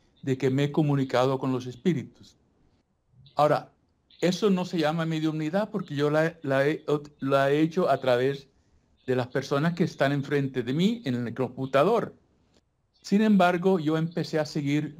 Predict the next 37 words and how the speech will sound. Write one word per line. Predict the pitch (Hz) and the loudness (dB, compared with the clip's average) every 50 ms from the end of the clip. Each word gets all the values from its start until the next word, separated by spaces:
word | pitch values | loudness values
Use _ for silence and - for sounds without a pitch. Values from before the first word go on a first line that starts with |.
| - - | -10 -6
mucho | 147 143 147 151 139 143 - 170 180 196 - - - _ _ _ _ _ _ _ _ _ _ _ _ _ _ - - - _ _ _ _ _ _ - | -4 -2 -2 -2 -2 -2 0 0 0 -2 -4 -10 -20 _ _ _ _ _ _ _ _ _ _ _ _ _ _ -20 -20 -20 _ _ _ _ _ _ -8
al | 143 139 127 123 104 110 | -4 -2 0 0 0 0
grupo | 127 135 151 143 160 160 | 2 0 2 4 4 4
de | 151 143 | 4 4
Cartagena | 156 151 147 147 123 127 135 147 156 175 175 131 113 | 2 0 -2 -2 -4 -4 -2 -2 -2 -2 -2 -2 -2
de, | 104 104 101 98 98 92 101 123 - 107 | -4 -4 -6 -6 -6 -8 -8 -10 -12 -12
de | - 120 117 117 107 92 - - - - | -10 -10 -8 -8 -8 -10 -12 -14 -16 -8
Jorge | - 127 120 139 143 | -4 -2 2 4 4
Berrío | 151 165 165 151 139 120 120 139 202 - - - _ _ _ _ _ _ _ _ _ _ - | 4 4 4 2 2 0 0 0 -2 -4 -6 -14 _ _ _ _ _ _ _ _ _ _ -6
y | - 151 147 156 | 0 4 6 6
he | 160 | 6
aprendido, | 180 190 - 202 190 170 165 165 165 175 170 | 6 4 4 2 2 2 2 2 2 4 4
además | 160 151 143 135 135 143 156 160 | 4 2 2 2 0 -2 -2 0
de | 190 180 175 | 0 0 0
leer | 165 165 165 170 | 0 0 0 0
mis, | 185 185 170 | -2 -2 -2
los | 165 175 170 | -2 -4 -4
propios | - - 175 165 - 185 180 170 | -6 -6 -6 -6 -4 -2 0 2
libros, | 165 160 165 165 175 160 160 151 - - - | 2 2 2 2 2 0 0 -2 -4 -10 -6
he, | 143 | -4
he | 139 139 | -2 -2
aprendido | 147 147 151 147 143 139 135 135 139 135 | -2 -2 -2 -4 -2 -2 -2 0 2 2
a | |
leer | 131 131 | 2 2
los | 135 135 135 | 2 -2 -2
comentarios. | - - 147 147 147 143 143 202 190 175 143 104 - - - _ - _ _ - - - - _ _ _ _ _ - | -4 -4 -4 -2 -4 -2 0 2 2 2 2 -2 -6 -10 -14 _ -20 _ _ -20 -20 -20 -20 _ _ _ _ _ -2
Y | 139 151 | 0 2
hace | 160 175 170 - 208 190 | 2 2 2 2 4 4
ya | 185 185 | 4 4
un | 190 190 | 4 2
tiempo | 190 185 175 175 170 170 190 180 | 2 0 -2 -2 -2 -2 -4 -4
que | - 151 | -4 -6
estoy | 135 - - 147 147 160 | -8 -6 -4 0 2 2
aquí | 151 147 165 165 165 | 2 2 2 0 0
en | 156 | 0
un | 156 151 | 0 -2
grupo | 147 151 151 151 147 - 165 175 190 - | -2 0 0 -2 -2 -2 -4 -4 -4 -4